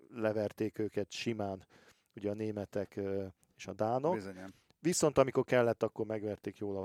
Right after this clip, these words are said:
Speaker 1: a koreaiakat, és a csúcsformájukat az elődöntőben játszották a legeslegjobb csapat ellen a világon, mert azt kijelenthetjük, hiába ők a világbajnokok,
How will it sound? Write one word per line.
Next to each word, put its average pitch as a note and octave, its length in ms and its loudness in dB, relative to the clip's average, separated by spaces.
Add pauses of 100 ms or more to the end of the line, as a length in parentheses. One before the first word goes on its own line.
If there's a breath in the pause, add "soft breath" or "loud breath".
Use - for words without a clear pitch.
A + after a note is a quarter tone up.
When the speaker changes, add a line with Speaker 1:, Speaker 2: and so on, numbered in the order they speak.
Speaker 1:
a - 120 -20
koreaiakat, C3+ 680 2 (480 soft breath)
és D3 220 4
a C3 60 10
csúcsformájukat A2+ 840 2
az A2 60 -2
elődöntőben G#2+ 640 2
játszották G#2 580 -2
a G#2+ 60 -2
legeslegjobb G2+ 640 -2
csapat - 380 -8
ellen F#2 280 -10
a F#2 60 -12
világon, G#2 440 -8
mert A2+ 180 -4
azt G#2 160 -4
kijelenthetjük, G#2+ 680 -2
hiába G2+ 380 0
ők F#2+ 160 -4
a G2+ 40 -4
világbajnokok, G#2 840 -4